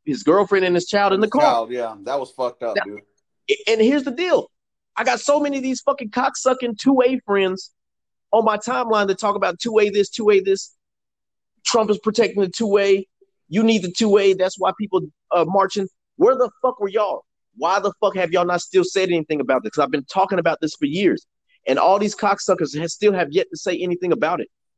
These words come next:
Speaker 1: But they're so pro two A.
Speaker 2: Now,
Speaker 1: They're so
Speaker 2: here's the
Speaker 1: pro
Speaker 2: thing about
Speaker 1: N R A.
Speaker 2: this, man. Here, here, here's where I start to fucking, uh, where people start to lose me.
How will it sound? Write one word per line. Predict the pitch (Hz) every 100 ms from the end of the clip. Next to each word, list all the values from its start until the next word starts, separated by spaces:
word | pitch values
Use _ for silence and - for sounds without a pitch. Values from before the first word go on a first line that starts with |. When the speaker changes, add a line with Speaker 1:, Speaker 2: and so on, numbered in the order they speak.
| _ _ -
Speaker 1:
But | 160
they're | 160
so | - 175
pro | 165 185 156
two | 185 165
A. | 120 - _ _ _ _ _ _
Speaker 2:
Now, | 139 156 151
Speaker 1:
They're | 165
so | 156 180
Speaker 2:
here's | 202
the |
Speaker 1:
pro | 196
Speaker 2:
thing | 170
about | 139
Speaker 1:
N | 110 101
R | 117
A. |
Speaker 2:
this, | 98
man. | 113 104 - _
Here, | - 202 165
here, | 185 - -
here's | 147 226 185
where | 160 139 139
I | 139
start | 139 135 -
to |
fucking, | - 127 117 107
uh, | 104 98 98
where | 135
people | 139 151
start | 139 131 -
to |
lose | 110 104
me. | 98